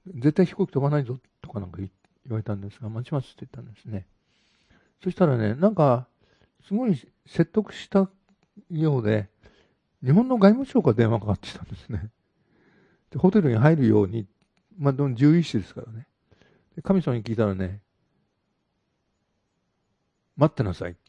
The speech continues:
言われたんですね。それでまた後に言いますが、奇跡が起こったんですね。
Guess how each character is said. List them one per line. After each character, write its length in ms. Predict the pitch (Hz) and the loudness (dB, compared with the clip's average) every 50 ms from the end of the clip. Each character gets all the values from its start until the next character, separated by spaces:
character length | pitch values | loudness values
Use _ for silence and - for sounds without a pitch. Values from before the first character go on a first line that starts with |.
| _ _ _ - | _ _ _ -12
言 100 | - 92 | -12 -10
わ 40 | 87 | -10
れ 40 | 95 | -10
た 120 | 104 98 | -12 -16
ん 80 | 92 92 | -18 -18
で 80 | 104 | -20
す 80 | - - | -18 -14
ね。 240 | - 98 98 101 101 _ _ _ _ _ _ _ _ _ _ _ _ _ _ _ - | -12 -12 -12 -14 -16 _ _ _ _ _ _ _ _ _ _ _ _ _ _ _ -8
そ 60 | - | -4
れ 40 | 170 | 0
で 60 | 170 | 2
ま 100 | 170 165 | 2 4
た 320 | - 180 170 170 160 147 | 4 4 4 4 4 2
後 280 | 143 147 156 147 - 180 | 2 0 -4 -2 -2 0
に 340 | 160 135 120 110 104 95 98 | 0 0 0 0 -2 -2 -2
言 60 | 117 | -4
い 40 | 123 | -4
ま 120 | 117 110 | -4 -4
す 80 | 107 - | -6 -8
が、 200 | - 90 87 90 - | -10 -12 -12 -10 -10
奇 140 | - - - | -8 -4 -4
跡 120 | 123 - | -4 -4
が 60 | 120 107 | -4 -8
起 60 | 98 | -8
こ 60 | 98 | -12
っ 40 | 92 | -16
た 140 | - - 95 | -16 -18 -20
ん 60 | 92 | -20
で 100 | 113 107 | -20 -20
す 120 | _ - | _ -18
ね。 440 | - 98 95 95 90 85 82 80 | -14 -12 -10 -10 -10 -10 -12 -16